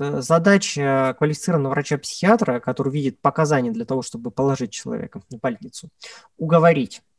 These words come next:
лечь в больницу. Потому что если человек уже пришёл, э, к психиатру,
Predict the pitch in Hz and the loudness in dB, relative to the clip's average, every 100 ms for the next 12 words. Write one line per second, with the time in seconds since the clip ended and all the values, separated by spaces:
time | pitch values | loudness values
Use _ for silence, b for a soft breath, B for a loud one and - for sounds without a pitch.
0 | _ 147 123 151 143 127 123 220 - - | _ -8 -2 -2 -2 -2 -2 -4 -8 -14
1 | 147 _ _ - 131 135 - - 131 131 | -16 _ _ -12 -10 -10 -10 -4 -2 0
2 | 127 123 156 165 151 165 160 160 - _ | 0 0 -2 -2 -4 0 2 2 0 _
3 | 196 175 170 156 - 131 - 143 117 - | -2 0 4 4 2 -8 -2 0 0 -4
4 | _ B B B - 135 - - - - | _ B B B 2 4 4 -2 -14 -10
5 | 139 147 170 214 - - | -4 4 4 4 -2 -8